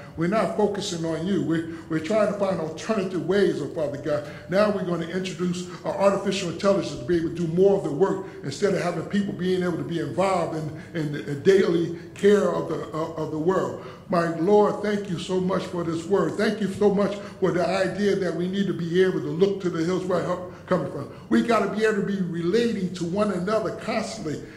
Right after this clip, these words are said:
'cause we have Jesus as our source. He is the one who was our Redeemer. He's the one who did it all for us, and we're gonna talk about it today. Lord, have your way with this, your servant. As he decrease, you increase, oh Father God. Lord, make your word so,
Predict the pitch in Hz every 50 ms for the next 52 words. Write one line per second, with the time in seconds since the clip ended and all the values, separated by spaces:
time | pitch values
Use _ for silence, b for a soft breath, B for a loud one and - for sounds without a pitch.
0 | B B B 196 170 - 233 233 202 - 220 226 220 202 165 143 - - 220 254
1 | 240 170 160 185 170 - - 175 170 175 151 170 180 170 147 - - - - 233
2 | 190 - - - - B B B B B B 214 226 208 202 233 233 214 220 -
3 | 202 175 185 214 208 196 - 147 - - - - 202 190 170 170 160 170 170 170
4 | 160 160 165 160 160 214 208 190 160 147 139 170 247 262 226 - 214 190 202 240
5 | 226 180 - - - - 196 196 190 214 220 202 190 185 190 208 220 220 202 -
6 | - 165 160 165 180 180 - - B B B B B 180 185 226 254 220 220 208
7 | 190 185 - - 233 226 - 226 202 165 202 208 208 202 - - - 165 190 180
8 | 151 135 - B B B B B 156 170 202 233 233 208 - 220 233 240 240 233
9 | 214 220 220 220 214 214 208 202 202 190 190 214 208 - - 196 180 - - -
10 | 202 208 190 180 180 185 175 - 170 170 - - 226 - - - 214 214 - -
11 | 202 208 226 226 202 - - 190 156 - - 165 - 185 175 165 170 156 151 170
12 | 160 151 147 - - 208 202 190 B B 180 190 214 233 226 233 240 214 180 165
13 | 208 226 220 220 214 214 202 190 196 220 233 226 220 208 214 - 214 202 196 196
14 | 196